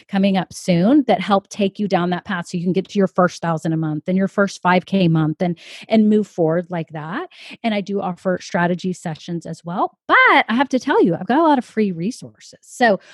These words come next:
for any of you out there that are looking to start your business and you just want to get more information,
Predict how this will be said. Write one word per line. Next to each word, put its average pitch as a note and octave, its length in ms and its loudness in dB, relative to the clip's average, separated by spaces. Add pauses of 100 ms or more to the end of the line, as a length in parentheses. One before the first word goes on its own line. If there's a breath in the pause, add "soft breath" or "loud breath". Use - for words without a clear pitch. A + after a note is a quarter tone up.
(100)
for - 100 -8
any C#4+ 160 4
of D#4+ 100 0
you C4 200 4
out F3+ 220 0
there F3+ 320 2
that D#3+ 420 -6
are E3+ 120 -10
looking A#3+ 340 0
to A#3 60 2
start G3 360 0
your G3 80 0
business F3 340 -2
and G#3+ 140 -2
you A3 80 -2
just C#4+ 260 -4
want G3 420 -4
to G#3+ 60 -4
get F#3 160 -2
more E3+ 160 0
information, E3+ 640 -4